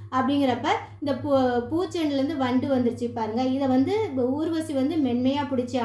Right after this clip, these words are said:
ஆடுனாங்க, ரம்பா வந்து கொஞ்சம் அழுத்தி புடிச்சு ஆடிருக்காங்க" அப்படின்னு சொல்றாரு. இதுல இந்திரன் சொல்றது, "சரி, இந்த தீர்ப்பு நாங்க ஏத்துக்கிறோம். ஆனா ஒரு பூச்செண்டை வந்து மென்மையா புடிச்சதுனாலயும் அழுத்தி புடிச்சதுனாலயும் வந்து அவங்க வின் பண்ணாங்க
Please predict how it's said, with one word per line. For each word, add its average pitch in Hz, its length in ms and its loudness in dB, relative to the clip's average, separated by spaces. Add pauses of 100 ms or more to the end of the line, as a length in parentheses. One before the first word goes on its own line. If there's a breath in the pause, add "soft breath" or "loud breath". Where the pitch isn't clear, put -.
ஆடுனாங்க, 220 440 -2 (520 loud breath)
ரம்பா 302 340 2
வந்து 320 400 2
கொஞ்சம் 262 240 0
அழுத்தி 269 300 -2
புடிச்சு 269 320 -6
ஆடிருக்காங்க" 226 680 -2
அப்படின்னு 233 440 0
சொல்றாரு. 202 380 -6 (840)
இதுல 262 340 2 (320)
இந்திரன் 320 340 2
சொல்றது, 277 360 0
"சரி, 302 180 -2
இந்த 247 140 2
தீர்ப்பு 311 340 -4
நாங்க 262 220 0
ஏத்துக்கிறோம். 302 480 -2 (260 loud breath)
ஆனா 233 380 0
ஒரு 330 140 0
பூச்செண்டை 427 600 0
வந்து 330 340 0
மென்மையா 349 440 2 (160)
புடிச்சதுனாலயும் 262 760 0
அழுத்தி 330 360 0
புடிச்சதுனாலயும் 302 1000 0 (340 loud breath)
வந்து 294 300 2
அவங்க 285 260 2
வின் 277 320 0
பண்ணாங்க 254 460 -2